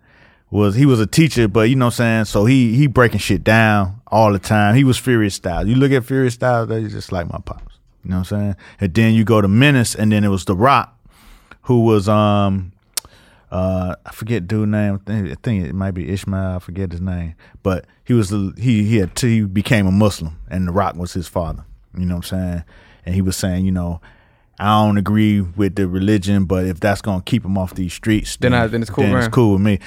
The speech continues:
Speaker 1: So The Rock, I think, was a teacher, just like my pops. So it was kinda like in both of those movies, it had that strong, centralized, uh, father character that not only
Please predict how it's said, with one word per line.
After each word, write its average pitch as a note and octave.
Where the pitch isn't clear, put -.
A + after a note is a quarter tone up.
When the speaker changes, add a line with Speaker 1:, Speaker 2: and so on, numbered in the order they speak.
Speaker 1:
So A2
The F2+
Rock, C3
I G#2+
think, A#2+
was G#2
a G2
teacher, G2+
just A2+
like F#2+
my G2
pops. -
So A#2+
it -
was A#2+
kinda C3
like A2
in A#2+
both B2+
of C3
those A2+
movies, G#2+
it G#2+
had A2
that G2
strong, G#2
centralized, F#2+
uh, F#2
father G2
character F2+
that F#2
not G#2
only G2+